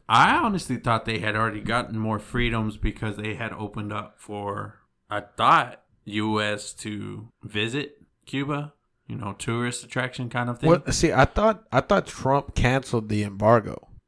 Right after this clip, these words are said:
Speaker 1: Well, there's an embargo on them still.
Speaker 2: Yeah, I, I think they got reinstated.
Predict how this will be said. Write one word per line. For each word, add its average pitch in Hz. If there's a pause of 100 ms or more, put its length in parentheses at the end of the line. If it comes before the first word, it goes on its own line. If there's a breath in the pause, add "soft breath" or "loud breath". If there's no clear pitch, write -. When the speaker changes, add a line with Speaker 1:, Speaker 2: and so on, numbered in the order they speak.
(100)
Speaker 1:
Well, 101
there's 113
an 131
embargo 110
on 104
them 101
still. - (280)
Speaker 2:
Yeah, 131
I, 120
I 117
think 180
they 170
got 113
reinstated. 95